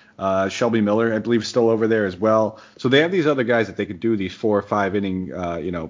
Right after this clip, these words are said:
get four or five innings out of, and then go to their, you know, Josh Hader for two, then set up man, and then bring Knebel. So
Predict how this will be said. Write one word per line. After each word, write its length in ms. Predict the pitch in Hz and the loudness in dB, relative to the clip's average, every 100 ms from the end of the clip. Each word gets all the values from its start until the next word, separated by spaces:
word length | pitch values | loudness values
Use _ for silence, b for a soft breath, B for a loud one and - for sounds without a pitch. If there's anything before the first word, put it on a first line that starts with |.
| - _ _ _ - _ _ _ _ - | -14 _ _ _ -20 _ _ _ _ -2
get 120 | 113 | 0
four 160 | 123 | 2
or 60 | 110 | 2
five 240 | 113 95 | 2 0
innings 240 | 107 127 92 | 2 0 -2
out 180 | 90 90 | -4 -6
of, 120 | 90 | -4
and 120 | 95 | -4
then 100 | 95 | -2
go 260 | 95 113 117 | 2 4 2
to 340 | - 113 98 | 0 -2 -2
their, 340 | 92 95 87 | -2 -2 -2
you 120 | 80 90 | -4 -6
know, 100 | 80 | -4
Josh 300 | 101 95 - | -4 -2 -2
Hader 240 | 95 92 | -2 -4
for 80 | 95 | -8
two, 340 | - 98 90 | -2 0 0
then 140 | 92 92 | -2 -4
set 240 | - 90 | -2 -2
up 80 | 80 | -2
man, 280 | 98 92 92 | -2 0 0
and 120 | 92 | -2
then 80 | 85 | -2
bring 260 | 98 92 | -2 -2
Knebel. 400 | 90 90 90 80 | -4 -4 -4 -4
So 260 | - 92 | -4 -4